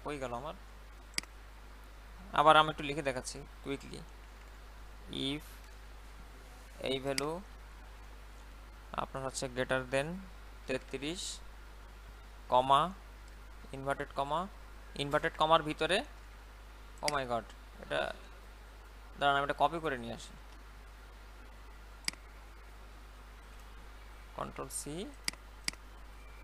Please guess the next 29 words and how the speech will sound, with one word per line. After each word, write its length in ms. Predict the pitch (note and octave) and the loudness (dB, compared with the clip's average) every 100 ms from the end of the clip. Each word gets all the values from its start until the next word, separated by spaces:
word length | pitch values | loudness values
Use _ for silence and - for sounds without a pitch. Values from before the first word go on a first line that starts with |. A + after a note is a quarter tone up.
| C#3 | -4
কন্ট্রোল 320 | C3+ C3 C#3+ B2 | -4 -2 -6 -4
ভি। 280 | B2+ D3+ G#3+ B3 - - - - - - - - - - - - - - - - - - | -6 -6 -8 -12 -16 -16 -16 -16 -10 -10 -10 -18 -16 -18 -18 -18 -18 -18 -18 -18 -18 -16
আচ্ছা, 160 | - C#3 | -8 -6
আমার 100 | C3 | -4
এটা 100 | B2+ | -2
লিখতে 280 | D3+ - C#3+ | -2 0 0
হবে 160 | A#2 | 2
আবার। 220 | A2 A2 A#2 - B2 | 0 -2 -10 -12 -2
ডি 140 | C3 D#3 | 0 2
ফাইভ 320 | - F3 F#3+ - | 4 4 2 2
তো, 100 | C4 | 2
এই 100 | F#3+ | 6
কারণে 240 | E3+ D#3+ | 6 6
হচ্ছে 200 | D#3+ - | 4 2
ভুল 320 | D#3 C3+ D3 C#3+ | -8 0 0 2
দেখাচ্ছে। 400 | C#3+ D3+ - A#2 | 0 0 -2 -4
এখানে 280 | B2 D3+ | -4 0
আমি 140 | D#3+ E3 C#3+ | 0 -2 -2
ডি 180 | D#3 D3+ - C#3+ | -2 -2 -6 -6
যদি 200 | C3 C#3+ D3+ | -4 -4 -4
চোদ্দ 260 | D#3 C#3+ | -2 2
করে 200 | D3+ D3+ | 4 6
দিই, 100 | D#3 | 6
তখন 220 | F3 E3 D#3+ | 6 6 4
আবার 120 | D#3 | 2
ঠিক 180 | D#3+ C#3 | -2 0
দেখাবে। 340 | C3+ C#3+ B2 A2 - - - - - - - - - - - - - - - - - - - - - - - A2 | 2 2 0 -4 -10 -16 -16 -16 -16 -16 -14 -16 -16 -16 -16 -16 -10 -10 -10 -18 -18 -18 -10 -10 -10 -16 -14 -8
আচ্ছা, 140 | A#2 | -4
দাঁড়ান, 200 | A#2 | -4